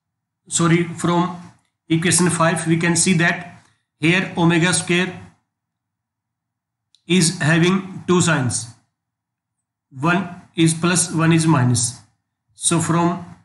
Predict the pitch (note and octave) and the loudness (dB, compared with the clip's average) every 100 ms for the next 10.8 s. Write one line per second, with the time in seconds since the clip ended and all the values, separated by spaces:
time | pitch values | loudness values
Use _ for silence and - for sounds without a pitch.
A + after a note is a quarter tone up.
0 | _ - D#3+ D#3+ F3 E3 D#3+ F3+ D#3+ - | _ -2 2 4 4 2 2 2 0 -4
1 | - _ _ _ _ - F3 F3 F3 - | -14 _ _ _ _ -2 2 2 -2 -14
2 | - _ _ _ _ _ _ _ _ _ | -20 _ _ _ _ _ _ _ _ _
3 | - D3 E3 F3+ F#3+ - - - _ _ | -4 0 0 0 -2 -4 -14 -20 _ _
4 | _ _ _ _ - - D#3 E3 E3 - | _ _ _ _ -8 -2 0 0 -2 -2
5 | D#3+ E3 F3 E3 D#3+ E3+ - - _ _ | -2 0 0 0 -2 -4 -10 -20 _ _
6 | _ _ _ _ - - - _ - - | _ _ _ _ -20 -20 -20 _ -10 -2
7 | F#3+ - - - D#3+ F3 - F#3+ E3+ E3+ | -2 -2 -10 -8 -2 0 2 0 0 -2
8 | D#3+ - - D#3 E3 E3 E3+ F3+ - - | -2 -8 -2 2 4 2 0 -2 -8 -2
9 | E3 E3 - E3+ E3+ E3 E3 D#3+ - E3 | 0 0 -2 0 2 4 4 2 2 0
10 | D#3+ F3 - D3 B2+ D3 D#3+ | 2 0 -2 -2 0 0 0